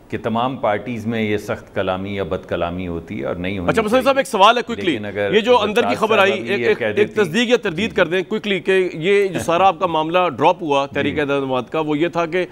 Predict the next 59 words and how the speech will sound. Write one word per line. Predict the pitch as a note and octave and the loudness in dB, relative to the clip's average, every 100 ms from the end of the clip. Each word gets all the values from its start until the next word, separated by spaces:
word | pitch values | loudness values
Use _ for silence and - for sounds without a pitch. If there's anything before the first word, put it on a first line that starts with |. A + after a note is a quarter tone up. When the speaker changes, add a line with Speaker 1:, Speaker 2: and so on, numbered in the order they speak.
| - - - | -10 -20 -4
Speaker 2:
शायद | - F3+ D#3 | 4 4 4
जरदारी | E3 D#3 E3+ | 2 2 0
साहब, | - F3+ F3+ | 0 2 2
अ, | D3 D#3 D#3+ | 0 -2 -2
के | E3 | -2
जहन | C#3+ D#3 D#3 | 0 0 0
में | E3 | 0
या | D#3+ | 0
शहबाज | C#3+ D3 D#3 | 2 0 0
शरीफ | F3 | -4
साहब | D3+ D#3 | -2 -2
के | D3+ | 0
जहन | C#3 D3+ | 0 0
में | D#3 | 0
ये | D#3 | -2
था | D#3+ D3 C#3+ - - _ - | 2 0 0 -8 -20 _ -2
कि | D#3+ D#3+ D#3+ D3+ C#3 | 2 2 2 0 -2
ये | D3+ | -2
तहरीक | C3+ D3+ D#3 | 2 2 2
आदम | D#3+ D#3+ | 0 0
एतमाद | D#3 C#3 D3 - | -2 0 0 0
की | D#3+ | -2
ऑप्शन | C#3 E3 | -2 -4
ये | D3 | 0
हो | D#3 D#3+ | -2 0
कि, | D#3+ D3+ C3+ | 0 2 0
अ, | A#2 - - _ - B2 C3 B2+ A#2+ - _ - | -2 -12 -20 _ 0 2 2 0 -4 -20 _ -14
फेडरल | - D3 C#3+ F3+ | 2 2 4 0
के | E3 | 0
अंदर | D3+ D3+ | 0 0
जो | D3+ | 2
है | D3 D#3+ | 2 0
तहरीक | D#3+ C#3+ C#3+ | 0 -2 0
आदम | D3+ D3 | 0 0
एतमाद | C#3+ C#3 D3 | -2 0 0
जब | C#3+ | 0
हो | A#2+ | -2
जाए | A#2+ D3+ | 2 0
तो | D3 | 0
शहबाज | - A#2+ C3+ | -4 -2 -2
शरीफ | C#3+ D3+ | -2 -4
प्राइम | D3+ D3 | 0 0
मिनिस्टर | D3 - | 0 -4
होंगे | C#3+ C#3 D#3 | -2 0 0
और | D3 D3+ - - - _ | 2 0 -6 -20 -20 _
काफ | D#3 F3 D#3 | 6 6 2
लीग | E3+ | -6
को | C#3+ F#3 | -2 -2
वज़रात | E3 C#3+ D3+ | 0 0 0
आला | E3 D#3+ | 0 -2
पंजाब | D#3+ C#3 C3 C#3+ | -2 0 4 4
दे | C3+ | 2
दी | C#3 | -4
जाए, | C3+ D3+ | 0 -2
तो | D#3+ | 0
उनके | E3 C#3 | -4 0
लिए | E3+ | -2
भी | E3 | 0
इंसेंटिव | D#3+ D3+ C3+ D3+ | 0 0 -2 -2